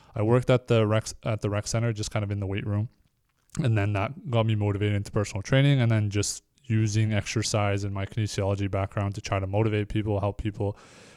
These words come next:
uh, get stronger, you know, teach them exercise, exercise prescription. That motivated me to become a personal trainer. I was able to meet a lot of people, and that kind of became my identity. So I would associate with, like, the rec center staff. So I would,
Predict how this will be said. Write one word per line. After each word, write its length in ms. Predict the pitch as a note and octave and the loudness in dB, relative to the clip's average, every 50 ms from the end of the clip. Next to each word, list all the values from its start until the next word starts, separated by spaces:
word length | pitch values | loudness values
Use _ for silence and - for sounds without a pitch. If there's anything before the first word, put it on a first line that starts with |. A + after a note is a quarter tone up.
| - - | -12 -6
uh, 180 | - G2 G2 G2+ | -4 -2 -2 -2
get 180 | F#2+ G#2 G2+ | -2 -4 -4
stronger, 560 | - - C#3 C#3 C#3 C#3+ C#3+ C#3+ C#3 C3+ B2+ A#2+ | 0 2 4 4 4 4 4 2 4 4 4 2
you 80 | A2 | 2
know, 160 | G#2 G2+ G2 | 0 -4 -6
teach 240 | G2 - - G#2 - | -6 -6 -6 -6 -6
them 120 | - G2+ G2+ | -4 -4 -4
exercise, 600 | G#2 - - A2 - - G#2 G#2 G2+ G#2 G2+ G2 | -4 -4 -6 -8 -4 -2 0 0 0 0 -2 -4
exercise 380 | F2+ - - - G2+ G2 - | -6 -10 -10 -8 -8 -8 -8
prescription. 580 | - - - - - G#2 - - A2 G#2 G2+ - - - - - - - - - | -10 -10 -8 -6 -6 -6 -4 -4 -4 -4 -4 -6 -8 -16 -20 -20 -20 -20 -8 -4
That 320 | A2 G2+ G2 G2 G#2 - - _ _ _ _ _ _ _ _ | -2 0 0 0 -2 -4 -8 _ _ _ _ _ _ _ _
motivated 580 | - D3 A#2+ G#2+ G#2 G#2+ G#2+ A2 G2+ G#2 G#2 G#2 | -10 -6 -2 2 4 4 4 4 4 2 2 2
me 160 | G2+ G2+ G2+ | 2 0 -2
to 100 | G2 - G#2+ | -2 -2 -4
become 200 | G#2+ - B2+ B2 | 0 2 4 4
a 60 | A#2 | 6
personal 280 | B2+ A#2+ - - A2+ | 4 4 4 2 0
trainer. 240 | - - A#2 A2+ A2 A2+ | 2 2 2 2 2 2
I 40 | G2 | 0
was 120 | G#2+ G#2 | 2 2
able 180 | A2+ A2 G#2+ A2 | 2 2 2 0
to 100 | - A2 | -2 -2
meet 200 | G#2 G#2+ A2 G#2 | 0 0 2 2
a 60 | A2 | 2
lot 180 | G#2+ G#2 G#2 G#2 | 2 2 0 0
of 40 | |
people, 300 | - - A2+ - - A2 | 0 -2 -2 0 0 -2
and 80 | G#2 G2+ | -2 -2
that 160 | G2+ G#2+ - | -4 -6 -6
kind 180 | - - A2 A2 | -4 -4 -2 -2
of 40 | A2 | 0
became 340 | A2 A2 - - A#2 A#2 A2+ | -2 -4 -2 0 0 2 2
my 140 | A#2 A#2 A#2 | 4 4 4
identity. 460 | A#2 A2+ A#2+ A#2+ B2+ B2+ C3+ D3 D#3 | 4 4 4 2 4 4 2 2 2
So 180 | - - G#2+ | 2 0 0
I 100 | G2 G2 | 2 2
would 220 | G#2 G#2+ G#2 G2 - - | 2 2 0 0 -2 -4
associate 560 | - - - A2 G#2 G2+ - - G#2+ G2 G2 | -4 -2 0 0 0 0 0 0 -2 -2 0
with, 260 | G2+ G#2+ G#2+ - - | -2 -2 -2 -2 -4
like, 240 | A2 G2 F#2+ - - | -6 -6 -6 -8 -6
the 240 | - G#2+ G#2 - - - | -6 -6 -4 -4 -4 -4
rec 240 | - A2+ G2+ - - | -2 -2 -2 -2 -2
center 300 | - - G#2+ G2+ G2 G2+ | -4 -4 -2 -2 -2 -4
staff. 400 | - - - F#2+ F#2 F#2+ F#2+ G2 - | -6 -6 -8 -6 -6 -4 -6 -6 -6
So 140 | - G2+ F#2+ | -6 -6 -4
I 80 | F#2 | -2
would, 160 | F#2 F#2 F#2 | -4 -4 -6